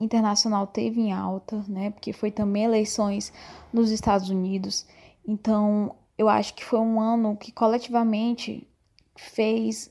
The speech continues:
muita gente ficar em alerta, sabe? Porque eu tiro por observações do dia a dia. Até mesmo quando você tenta se alienar um pouco e tentar viver sua vida, não dá pra fazer isso, não dá pra se deslocar.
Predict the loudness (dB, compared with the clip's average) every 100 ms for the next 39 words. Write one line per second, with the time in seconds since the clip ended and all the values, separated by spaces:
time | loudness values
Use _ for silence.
0 | _ -4 -2 0 2 4 4 0 -4 -8
1 | -10 -4 -2 0 2 4 4 2 -2 -4
2 | -4 0 0 0 -2 -6 -8 -6 -4 -2
3 | -4 -8 -20 -20 -20 _ _ -2 -2 0
4 | 0 0 2 4 6 6 6 2 -8 2
5 | 4 4 4 6 6 4 4 2 2 0
6 | 0 0 0 -4 -4 -6 -10 -10 -2 2
7 | 2 2 0 0 0 0 -2 0 2 0
8 | 0 -10 -20 -20 _ _ 4 6 4 4
9 | 4 4 4 4 2 2 2 2 0 2
10 | 2 2 0 -2 -2 -6 -14 -16 -16 -6
11 | -4 -2 0 2 2 2 2 0 4 4
12 | 2 0 0 2 0 -2 _ _ _ _
13 | -2 4 6 6 4 2 4 2 2 0
14 | 0 -2 -2 -2 0 0 -2 -2 -2 -2
15 | -2 -4 -4 -8 -8